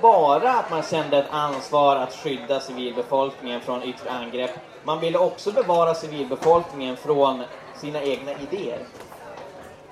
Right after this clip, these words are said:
Och därför så, så var den tidiga läran om rättfärdig krig också en lära om, om rättfärdig förföljelse. Att med våld driva bort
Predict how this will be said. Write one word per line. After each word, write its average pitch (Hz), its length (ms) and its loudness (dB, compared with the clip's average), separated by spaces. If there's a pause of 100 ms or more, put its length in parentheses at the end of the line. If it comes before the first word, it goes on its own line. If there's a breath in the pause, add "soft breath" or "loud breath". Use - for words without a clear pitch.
(120)
Och 143 100 2
därför 165 440 4
så, 139 340 2
så 143 140 -6
var 151 400 6
den 143 120 -4
tidiga 127 420 -4
läran 123 320 0
om 123 100 -6
rättfärdig 117 520 -4
krig 123 280 -4
också 117 280 -6
en 117 120 -4
lära 110 280 -2
om, 110 160 -4
om 123 160 -6
rättfärdig 113 640 -6 (220)
förföljelse. 131 600 -2
Att 113 160 -8
med 143 300 -2 (120)
våld 123 440 2 (640)
driva 139 420 -2
bort - 340 -2